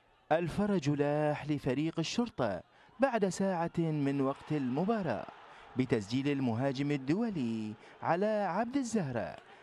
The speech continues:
الهدف الأول، واضعاً بسمة عريضة على شفاه المشجعين. الديوانية حاول القيام ببعض المحاولات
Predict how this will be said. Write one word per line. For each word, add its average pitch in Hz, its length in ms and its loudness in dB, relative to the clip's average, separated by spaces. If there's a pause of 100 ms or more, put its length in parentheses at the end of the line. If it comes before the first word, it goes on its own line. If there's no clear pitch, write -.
(120)
الهدف 113 500 -2
الأول، 147 760 2 (300)
واضعاً 196 760 0
بسمة 196 360 0
عريضة 208 800 0 (300)
على 202 340 2
شفاه 123 480 0
المشجعين. 117 1000 -2 (560)
الديوانية 107 640 0 (140)
حاول 139 440 0
القيام 139 600 -2
ببعض 127 400 -2
المحاولات 139 1040 -2